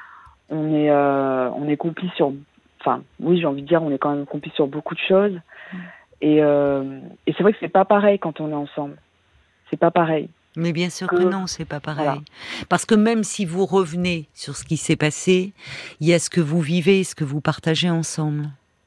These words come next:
Speaker 2: et qui
Speaker 1: Oui.
Speaker 2: vous rassure autrement que des mots.
Speaker 1: Oui.
Speaker 2: Bon, par rapport à ce
Speaker 1: Autrement que des
Speaker 2: projet,
Speaker 1: mots, ouais,
Speaker 2: vous,
Speaker 1: c'est
Speaker 2: vous
Speaker 1: ça.
Speaker 2: parlez, mais bien sûr. Et, euh, vous, vous parliez d'un projet d'enfant. Vous avez des enfants, vous, Valérie ?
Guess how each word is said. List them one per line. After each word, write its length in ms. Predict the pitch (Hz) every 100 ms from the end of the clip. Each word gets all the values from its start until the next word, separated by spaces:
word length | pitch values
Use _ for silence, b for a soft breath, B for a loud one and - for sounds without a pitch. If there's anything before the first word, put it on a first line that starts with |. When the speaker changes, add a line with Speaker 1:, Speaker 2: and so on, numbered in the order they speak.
| _ -
Speaker 2:
et 120 | 147
qui 140 | 170
Speaker 1:
Oui. 60 | 170
Speaker 2:
vous 140 | 165
rassure 680 | 165 165 - 180 185 185 - B B B B _ _ _ _ _
autrement 440 | 196 - 180 175
que 140 | 180 175
des 120 | 165
mots. 220 | 175 175 - _ _ _ _ _ _ _ _ -
Speaker 1:
Oui. 260 | 175 165 - _ -
Speaker 2:
Bon, 160 | 147 127 B B B
par 140 | - 226
rapport 380 | 233 - 277 214
à 240 | 180 175
ce 80 | 190
Speaker 1:
Autrement 180 | 202 190
que 60 |
des 40 | 196
Speaker 2:
projet, 420 | 226 175 180 -
Speaker 1:
mots, 60 | 156
ouais, 40 |
Speaker 2:
vous, 120 | 175 208
Speaker 1:
c'est 20 | 170
Speaker 2:
vous 60 | 208
Speaker 1:
ça. 80 | -
Speaker 2:
parlez, 260 | 208 190 170
mais 200 | 165 165
bien 180 | 170 185
sûr. 360 | - 196 165 - B B -
Et, 360 | 208 - - 170
euh, 360 | - 196 180 -
vous, 380 | 175 214 208 175
vous 160 | 208
parliez 320 | 214 247 254 240
d'un 200 | 208 175
projet 460 | - 214 202 240
d'enfant. 460 | 196 196 - - 185
Vous 240 | 160 180
avez 200 | 208 240
des 220 | 247 226 233
enfants, 340 | 208 - 233
vous, 240 | 262 226
Valérie ? 520 | 233 208 185 190 214